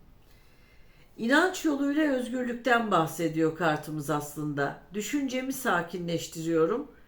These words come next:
ve korkularımın üzerine gidiyorum. Şüphelerimi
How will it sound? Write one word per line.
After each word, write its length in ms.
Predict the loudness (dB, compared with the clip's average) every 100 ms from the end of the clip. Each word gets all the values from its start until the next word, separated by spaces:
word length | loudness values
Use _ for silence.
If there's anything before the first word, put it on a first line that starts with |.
| -8
ve 160 | -4 -4
korkularımın 760 | 2 2 2 2 2 4 0
üzerine 460 | -4 0 0 0 -2
gidiyorum. 580 | -2 0 2 2 -2 -8 -20 -20 -20 -20 -14
Şüphelerimi 960 | -6 0 2 2 2 0 0 -2 -4